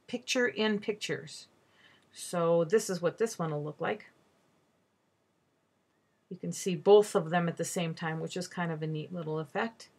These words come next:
I'm gonna undo that. Okay,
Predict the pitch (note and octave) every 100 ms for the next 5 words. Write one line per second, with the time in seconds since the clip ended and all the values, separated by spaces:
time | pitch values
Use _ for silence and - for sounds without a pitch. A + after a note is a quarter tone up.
0 | _ _ _ _ - F3+ F3+ F3 F#3+ F3+
1 | F3 E3 F3 G#3 B3 G3 - _ _ _
2 | _ _ _ _ _ _ _ _ _ _
3 | _ _ _ - - - E3 E3 F#3+ G#3
4 | G3